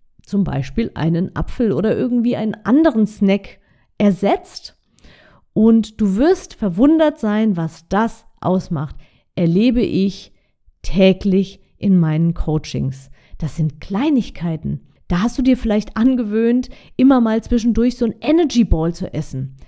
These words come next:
Vermeintlich gesund, aber schau dir mal die Kalorien an und iss lieber einen Apfel stattdessen. Ja? Und der Apfel, der wird dich länger sättigen. Nächstes Zitat. "Schlechtes Essen ist keine Belohnung,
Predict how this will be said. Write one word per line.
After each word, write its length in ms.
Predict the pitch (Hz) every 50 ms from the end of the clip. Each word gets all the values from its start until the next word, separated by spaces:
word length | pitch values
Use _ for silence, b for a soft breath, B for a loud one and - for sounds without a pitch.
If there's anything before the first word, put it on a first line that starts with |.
| b -
Vermeintlich 640 | - 196 185 196 214 254 294 294 294 277 240 - -
gesund, 460 | 233 190 - 262 277 262 214 - b b b b b b
aber 280 | - 175 147 160 156 147
schau 420 | - - - - 202 262 311 339 330
dir 220 | 285 311 302 294
mal 320 | 277 226 180 233 180 196 226
die 140 | 220 214
Kalorien 580 | - - 226 226 226 226 214 240 254 311 311 -
an 380 | - - 151 143 131 135 - - - _ _ _ - _ _ _ _ _ _ _ _ _ _ _ _ _
und 160 | - 202 190
iss 260 | - 208 - - -
lieber 200 | 214 220 220 247
einen 120 | 240 226 -
Apfel 340 | - 220 - - 240 233 -
stattdessen. 720 | - - 175 - - 185 165 - - - - - - - _ _ _
Ja? 240 | - 165 180 190 185 B B B B B
Und 160 | - 185 180
der 140 | 202 - -
Apfel, 260 | - - - - 233
der 140 | 208 202 185
wird 140 | 190 185 -
dich 120 | 185 -
länger 260 | - 151 143 143 139 135
sättigen. 460 | 135 143 139 131 - - - - - - _ _ _ _ _ _ _ _ _ _ _ _ _ _ _ _ b b b b b b b b b b
Nächstes 360 | - 254 359 370 - 339 320 -
Zitat. 500 | - 190 170 170 135 135 135 - - - - _ _ _ _ _ _ _ _ _ _ _ _ _ _ _
"Schlechtes 540 | - - - 247 294 359 - - 294 285
Essen 560 | - - - 285 - - 208 226 254 285 294 b b b b b
ist 280 | - 247 214 - - -
keine 440 | - - - 226 233 277 302 320 294
Belohnung, 760 | 247 269 254 247 285 311 294 226 180 175 185 202 220 214